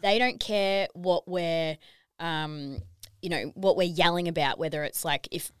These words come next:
it's for good or bad. They don't care if we're yelling. They just want us to be yelling about something because it takes us out of our center and our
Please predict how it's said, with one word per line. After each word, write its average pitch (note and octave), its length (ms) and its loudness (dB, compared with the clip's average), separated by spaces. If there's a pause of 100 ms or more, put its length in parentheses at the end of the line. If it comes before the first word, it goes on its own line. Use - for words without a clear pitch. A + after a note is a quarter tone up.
(240)
it's - 180 -6
for - 140 -4
good A3 240 4
or G3 100 8
bad. F3 240 4
They F3+ 120 4
don't C4+ 140 -2
care C4+ 180 -4
if - 120 -12
we're A3+ 80 -2
yelling. F#3+ 340 -2
They E3+ 140 0
just G#3 200 -6
want F#3+ 180 -4
us F#3 120 -4
to G3 120 -10
be E3 80 -10
yelling D3+ 400 -6
about D3+ 280 -4
something A#3 500 -6
because F#3+ 260 -8
it D3 100 -12
takes - 320 -6
us - 120 -6
out D#3 160 -4
of D#3 100 -10
our D3+ 120 -4
center E3 600 -8
and E3+ 140 -8
our D3+ 240 -8